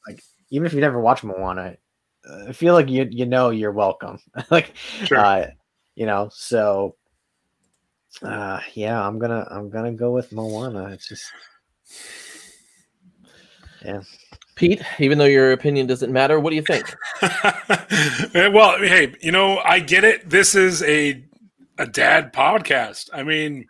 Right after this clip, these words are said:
Speaker 3: <laughs>
Speaker 2: it's, you're, you're watching Moana with your kids for sure. Uh, that, but, you know, I, for me, I'm, I'm gonna go Remember the Titans. I know it doesn't matter in this case 'cause I'm outvoted. Uh, but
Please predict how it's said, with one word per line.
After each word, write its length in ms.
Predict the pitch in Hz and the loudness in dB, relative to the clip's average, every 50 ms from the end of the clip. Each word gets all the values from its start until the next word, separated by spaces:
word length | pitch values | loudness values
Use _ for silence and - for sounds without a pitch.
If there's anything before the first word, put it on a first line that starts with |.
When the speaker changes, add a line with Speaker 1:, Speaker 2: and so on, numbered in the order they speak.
| _ - | _ -8
Speaker 3:
<laughs> 760 | 151 - 156 165 - 160 165 156 151 156 151 - - 151 - - | -4 0 0 0 0 0 -2 0 -2 -4 -4 -4 -6 -6 -4 -2
Speaker 2:
it's, 380 | - 165 170 - - - - - | -2 -2 -2 0 -2 -4 -4 -2
you're, 200 | 156 160 180 180 | 0 0 2 2
you're 220 | 180 175 202 226 | 4 6 6 6
watching 380 | 180 170 175 196 185 - 196 190 | 8 6 6 6 4 2 0 2
Moana 460 | 175 165 156 151 160 185 190 175 151 | 2 2 4 6 4 4 4 4 2
with 120 | 143 135 | 0 0
your 120 | 131 131 117 | -2 -6 -4
kids 400 | - - 156 180 185 139 117 - | 0 0 2 2 0 -2 -8 -14
for 180 | - - 135 120 | -12 -10 -8 -6
sure. 600 | - - - 147 160 180 202 165 127 117 110 - - - - | -6 -4 -2 -2 0 0 0 0 -2 -4 -6 -12 -14 -12 -6
Uh, 580 | 139 135 139 135 135 135 135 135 131 131 135 131 _ _ _ _ _ _ _ _ _ _ | -4 -2 0 0 0 2 2 2 0 0 -2 -6 _ _ _ _ _ _ _ _ _ _
that, 280 | 127 120 147 175 - - 214 220 208 165 151 _ _ _ _ _ _ - | -6 -2 -2 -2 -2 -2 -12 -16 -16 -18 -20 _ _ _ _ _ _ -8
but, 180 | - 165 165 170 | -6 -6 -4 -4
you 60 | 160 | -2
know, 200 | 156 160 156 156 | -2 0 2 2
I, 160 | 160 151 147 143 | 2 2 0 -4
for 200 | - - 151 147 | -4 -4 -2 0
me, 240 | 151 160 175 202 202 | 2 4 4 6 6
I'm, 180 | 185 175 170 - | 4 2 0 -2
I'm 160 | - 151 156 | -2 0 2
gonna 160 | 175 214 247 | 4 4 4
go 140 | 202 202 190 | 4 4 4
Remember 280 | 175 160 160 156 151 143 | 4 2 2 0 -2 -2
the 100 | 139 131 | -6 -6
Titans. 460 | - 135 131 120 117 123 143 139 139 131 120 147 | -4 -4 -4 -6 -6 -12 -14 -14 -14 -12 -6 -4
I 120 | 165 151 | -2 0
know 160 | 156 170 185 | 2 2 2
it 60 | 190 175 | 2 0
doesn't 240 | 180 156 147 156 143 | -2 -2 -2 -2 0
matter 240 | 147 151 151 151 143 | 0 2 2 2 0
in 60 | 139 | -2
this 140 | 139 139 - | -4 -8 -8
case 380 | - - 131 139 147 - - - _ - - - - - | -8 -8 -8 -8 -8 -10 -12 -14 _ -20 -20 -20 -16 -8
'cause 120 | - 143 143 | -4 -2 -2
I'm 140 | 143 143 | 0 0
outvoted. 480 | 143 143 131 117 127 123 123 135 143 151 _ - - - - - - _ - - | 0 0 0 -2 -4 -4 -2 -4 -6 -6 _ -20 -20 -20 -20 -20 -20 _ -10 -2
Uh, 380 | - 165 147 147 143 143 139 135 139 - _ | 0 2 2 4 4 2 2 0 -4 -8 _
but 460 | 147 120 107 - 202 208 156 143 180 | -20 -8 0 4 4 6 6 4 2